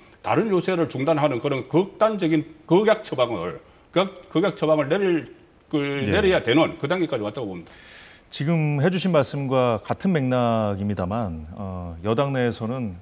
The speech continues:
Speaker 2: 박근혜 전 대통령 탄핵 사태를 겪고도 여권 인사들이 정신을 못 차렸다, 이런 푸념도 들거든요.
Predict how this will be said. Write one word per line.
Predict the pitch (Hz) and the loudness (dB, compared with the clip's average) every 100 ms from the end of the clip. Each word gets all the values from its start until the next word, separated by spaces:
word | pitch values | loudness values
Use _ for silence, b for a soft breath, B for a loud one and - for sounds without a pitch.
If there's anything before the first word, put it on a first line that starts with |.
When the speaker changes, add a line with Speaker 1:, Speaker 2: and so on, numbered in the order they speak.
| - - | -14 -6
Speaker 2:
박근혜 | 110 185 170 | -4 -2 -2
전 | 151 | -2
대통령 | 127 120 113 101 90 80 82 - | -4 -6 -6 -6 -8 -12 -18 -8
탄핵 | - 160 151 - | -4 -2 -4 -6
사태를 | - 131 123 110 | -8 -6 -6 -6
겪고도 | 95 85 135 98 107 - b b b b 110 | -6 -6 -6 -6 -8 -12 b b b b -8
여권 | 107 135 | -4 -4
인사들이 | 110 107 95 | -2 -4 -6
정신을 | 98 104 104 107 | -6 -6 -4 -6
못 | 85 | -4
차렸다, | 123 101 92 76 92 | -6 -4 -6 -8 -10
이런 | 101 92 | -12 -12
푸념도 | - 165 139 | -10 -8 -8
들거든요. | - 98 95 82 107 | -8 -8 -8 -10 -12